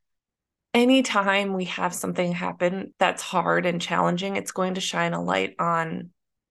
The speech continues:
things in our lives that still aren't totally working, or where we can become a little bit more empowered and a little bit more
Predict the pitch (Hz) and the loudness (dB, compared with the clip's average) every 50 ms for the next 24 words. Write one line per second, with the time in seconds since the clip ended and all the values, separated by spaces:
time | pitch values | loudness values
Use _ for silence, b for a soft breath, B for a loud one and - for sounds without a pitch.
0 | _ _ - 226 226 208 196 190 202 190 185 175 175 165 165 160 160 175 175 175 | _ _ 2 2 2 2 2 0 2 4 4 4 4 4 2 2 2 2 -2 -4
1 | 175 - - - - 92 95 - - _ _ _ _ - - - - 180 170 170 | -8 -8 -4 -4 -2 -2 -2 -6 -8 _ _ _ _ -16 -6 0 2 2 4 4
2 | 165 170 - - 180 190 180 - - - - 175 165 165 160 156 175 175 202 262 | 2 0 2 2 2 2 2 -2 -6 -4 -2 -2 0 0 -2 -4 -4 -2 0 0
3 | 269 262 - 233 214 196 185 185 180 175 175 - - 170 165 156 165 175 - 180 | 0 0 2 2 2 2 2 0 0 -2 -2 0 0 0 0 2 0 0 0 0
4 | 175 175 175 175 - 190 190 180 170 165 170 b b b b b b b - 208 | -2 -4 -6 -6 -6 -4 -4 -4 -4 -6 -8 b b b b b b b -6 -2
5 | 202 - 220 202 196 185 180 175 175 180 170 175 175 175 170 170 170 170 170 165 | 0 0 2 2 2 4 4 4 4 6 4 4 2 2 0 0 0 -2 -2 -4
6 | - - 160 170 180 185 190 185 185 175 170 170 165 170 175 175 170 180 170 170 | -4 -2 -2 0 0 0 0 -2 -2 -2 -2 -2 0 2 2 2 2 2 0 0
7 | 175 165 160 175 180 175 180 175 175 | 0 -4 -2 0 0 0 -2 -4 -6